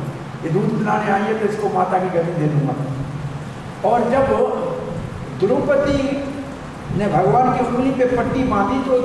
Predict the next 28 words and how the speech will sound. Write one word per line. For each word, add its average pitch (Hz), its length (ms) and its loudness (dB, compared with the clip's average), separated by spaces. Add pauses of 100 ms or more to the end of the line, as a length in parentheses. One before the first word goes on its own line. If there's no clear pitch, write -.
छोटा 254 340 2
सा 254 160 4
काम 214 260 -2
था, 190 160 2
लेकिन 202 200 0
भगवान 208 340 2
ने 233 180 -2
खुली 254 200 2
आंख - 260 2
से - 100 2
देखा 208 240 2 (520)
कि 180 80 2
इसका 190 320 0
ऋण 190 180 2
उतारना 202 440 2
पड़ेगा, 185 300 0
साड़ी 165 340 2
देनी 165 280 2
पड़ेगी 127 280 -2 (260)
समय 165 220 -2
आने 156 260 4
के 151 140 0
ऊपर। 135 220 -2 (720)
तो 202 120 4
भक्तों - 480 0 (120)
के 202 160 2 (1080)
गुण 277 180 4 (140)
को, 240 160 0